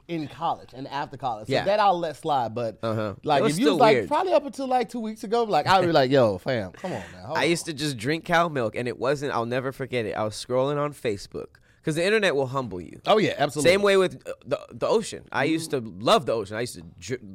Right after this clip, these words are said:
Speaker 2: swim in it and research it and watch documentaries. Uh, then I, then I learned. So, and on Facebook, I, um, I, I, I was scrolling by, um, these pictures, and there was a picture of what looked like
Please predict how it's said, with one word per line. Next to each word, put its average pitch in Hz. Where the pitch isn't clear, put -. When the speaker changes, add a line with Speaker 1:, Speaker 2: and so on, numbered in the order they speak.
Speaker 2:
swim 170
in 170
it -
and 98
research 160
it 160
and 104
watch 120
documentaries. 143
Uh, 90
then 127
I, 127
then 127
I 131
learned. 101
So, 139
and 143
on 139
Facebook, 131
I, 127
um, 110
I, 90
I, 113
I -
was 113
scrolling 131
by, 120
um, 101
these 117
pictures, 120
and 113
there 120
was 117
a 107
picture 139
of 101
what 104
looked 170
like 104